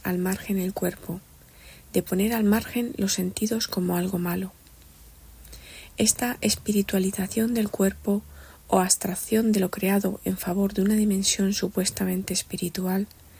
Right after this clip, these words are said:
va profundamente en contra del mensaje de Jesús. ¿O no sabéis que vuestro cuerpo es santuario del Espíritu Santo?, dice San Pablo a los Corintios, Primera Corintios seis, diecinueve a.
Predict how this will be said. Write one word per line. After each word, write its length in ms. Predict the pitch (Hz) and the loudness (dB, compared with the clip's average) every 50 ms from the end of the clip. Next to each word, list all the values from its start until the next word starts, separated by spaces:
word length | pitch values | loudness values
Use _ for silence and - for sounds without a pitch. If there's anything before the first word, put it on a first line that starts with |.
| - - - - - - - - - - - - | -20 -20 -20 -20 -20 -20 -20 -20 -20 -6 0 2
va 140 | 202 208 | 2 2
profundamente 720 | - 247 226 - 247 247 240 240 226 233 247 247 247 - 220 | 2 0 0 0 0 0 0 0 0 -2 -2 -2 -2 0 2
en 140 | 196 190 190 | 2 2 0
contra 380 | - 220 226 226 - - 214 | 2 0 0 0 0 0 2
del 120 | 196 185 175 | 2 2 0
mensaje 520 | 175 185 190 185 - 180 185 - - 190 | -2 -2 0 -2 -2 -2 -4 -4 -4 -4
de 100 | 180 180 | -4 -6
Jesús. 600 | - - 180 - - - 175 190 - - - - - - - - - - - - - - - - - - - - - - - - - - - - - - - | -6 -6 -6 -6 -6 -6 -6 -8 -8 -12 -14 -16 -18 -20 -20 -20 -20 -20 -20 -20 -20 -20 -20 -20 -20 -20 -20 -20 -20 -20 -20 -20 -20 -20 -20 -20 -20 -10 -2
¿O 140 | - 202 196 | 2 4 4
no 160 | 202 240 269 | 4 4 2
sabéis 380 | - 269 269 269 269 269 - | 0 0 0 0 0 0 0
que 100 | - - | -2 -2
vuestro 320 | 208 202 190 - - - 196 | -2 -2 -2 -2 -2 -4 -2
cuerpo 420 | - - 220 226 - - - 196 | 0 0 0 0 0 -2 -2 0
es 80 | 196 - | 0 2
santuario 640 | - - 226 220 214 - 185 185 185 202 226 220 214 | 0 0 0 -2 -2 0 0 0 2 2 2 2 2
del 120 | 196 196 | 2 0
Espíritu 500 | 185 - - - 185 175 180 - 190 190 | -2 -4 -6 -6 -6 -6 -6 -4 -4 -4
Santo?, 500 | - - 180 180 180 180 - - 247 277 - - - - - - - - - - - | -4 -4 -4 -4 -6 -6 -4 -6 -6 -6 -8 -14 -20 -20 -20 -20 -20 -20 -20 -16 -6
dice 260 | - - 196 - - | -2 -2 0 0 0
San 220 | 185 - 185 175 180 | -2 -2 -2 -2 -2
Pablo 260 | - 190 190 208 180 | -2 0 0 0 0
a 60 | 180 | -2
los 140 | 185 196 - | -2 -4 -6
Corintios, 840 | - - 175 180 - 175 175 185 202 - 196 220 254 - - - - - - - - - - - - | -6 -8 -8 -6 -6 -6 -6 -6 -4 -4 -4 -4 -4 -6 -10 -14 -16 -20 -20 -20 -20 -20 -20 -20 -10
Primera 360 | - - 202 190 196 196 196 | -6 -2 0 0 0 0 0
Corintios 640 | - - 185 185 190 202 196 - 202 185 190 - - | -2 -2 -2 -2 0 -2 -2 -2 -2 -4 -2 -2 -2
seis, 320 | - 190 185 190 190 - | -2 -2 -2 -2 -4 -4
diecinueve 560 | - 190 190 - 185 190 185 170 180 175 175 | -6 -6 -6 -6 -6 -4 -4 -4 -4 -6 -6
a. 140 | 180 208 247 | -6 -8 -8